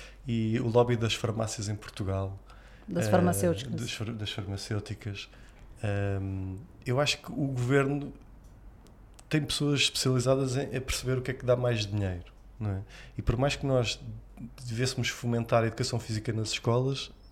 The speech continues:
Speaker 1: não sei se hoje é obrigatório, mas há uns tempos deixou de o ser, e há escolas que nem tinham educação física. Eu, por exemplo, fiz o décimo, décimo primeiro, décimo segundo e não tinha educação física na escola. Eh, gasta-se mais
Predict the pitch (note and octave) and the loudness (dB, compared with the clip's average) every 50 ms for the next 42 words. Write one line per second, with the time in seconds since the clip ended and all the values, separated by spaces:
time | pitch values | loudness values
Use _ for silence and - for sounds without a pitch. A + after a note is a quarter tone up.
0 | - - A#2 G#2+ - - A2+ - - - A#2+ A2+ A2 G2+ G2 A2+ A2 A2 G#2+ G#2+ | -6 -2 -2 0 2 0 0 0 0 0 2 2 2 2 4 4 4 4 2 2
1 | A2 G2+ A2 A2 - A#2 A#2 A#2 A#2+ A2+ G#2+ A#2 A2+ A2 - - A#2+ A2 - - | 2 0 0 0 2 0 2 2 0 2 2 2 2 0 0 -2 -4 -4 -4 -8
2 | - - A#2+ A#2 A2 - - B2 A2 A2+ A#2 G#2+ - - D3 C#3 A#2+ G#2+ - - | -10 -6 -4 -2 -2 0 0 0 0 0 -2 -2 0 2 2 4 2 2 0 -8
3 | - - - - A#2+ A#2 A2 - - A#2+ A#2 A2+ - - B2 A#2+ A#2 - B2 A#2+ | -14 -18 -4 2 2 2 2 2 2 2 2 2 0 0 0 0 0 2 2 2
4 | A#2+ A#2+ A#2 - A#2+ - - A#2+ A2 - C3 A#2+ G#2 G2+ - A2+ G#2 A#2 G#2 G#2 | 2 2 0 -2 -6 -2 -2 -4 -2 -2 -2 -2 -2 -2 -2 -2 -2 0 0 0
5 | A#2 A2 - - - A#2 G#2+ A2 G#2+ A#2 A#2+ - - B2 A2+ A2+ - - - A2+ | -2 -2 -2 -2 -2 -2 0 2 2 4 2 4 2 0 0 0 -2 -4 -4 -2
6 | B2 A#2+ A#2 B2 A#2+ - B2+ B2 - - C#3+ C#3+ C#3+ - - - - - - - | 0 0 0 0 -2 -4 -4 -4 0 0 0 0 0 -4 -12 -18 -20 -14 -6 -2
7 | C#3 C#3 C3+ C3+ C3 C3 C#3 C3+ C3+ C3+ C3 C3 C3 B2+ - C3 B2 - B2 A#2 | 0 2 2 2 2 2 4 4 4 4 4 2 0 0 0 0 0 0 0 -2
8 | A#2+ A#2+ B2+ A#2+ A#2+ - - - C#3 B2 G#2 G2 - - - - - - - - | -2 -2 -2 -2 -2 -2 0 0 0 0 0 0 -4 -8 -16 -18 -18 -18 -18 -18
9 | - - - - - - - - - - B2 A#2 A#2 A#2+ - - - - - - | -18 -18 -18 -18 -18 -20 -18 -8 2 4 6 6 6 4 2 0 -8 -16 -18 -20
10 | - - - - - - - - - - C#3+ B2+ D#3+ D#3+ - - D#3 - - C3+ | -20 -20 -20 -20 -20 -20 -20 -20 -12 -6 4 6 6 6 6 2 0 0 2 4
11 | B2 A#2 A#2+ B2+ D#3 D3 - | 6 6 6 6 4 0 -6